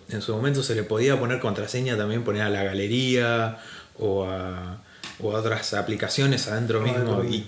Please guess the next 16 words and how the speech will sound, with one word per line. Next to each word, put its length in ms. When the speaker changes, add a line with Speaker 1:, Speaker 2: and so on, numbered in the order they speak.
Speaker 1:
y, 60
y 160
es 440
Speaker 2:
Eso 200
ya 120
es 60
mucho, 280
me 80
parece. 200
Speaker 1:
es 60
mucho, 680
Speaker 2:
Es 60
Speaker 1:
boludo, 260
Speaker 2:
mucho. 220
Speaker 1:
es 160
mucho. 480